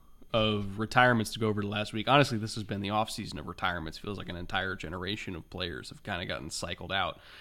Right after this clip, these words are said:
Uh, but we had Ryan Fitzpatrick hanging him up after seventeen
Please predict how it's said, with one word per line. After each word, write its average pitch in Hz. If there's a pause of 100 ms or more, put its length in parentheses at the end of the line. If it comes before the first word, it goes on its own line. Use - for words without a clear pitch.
(300)
Uh, 92 (100)
but 107
we 110
had 110
Ryan 135
Fitzpatrick 127 (100)
hanging 123
him 120
up 123
after 101
seventeen 117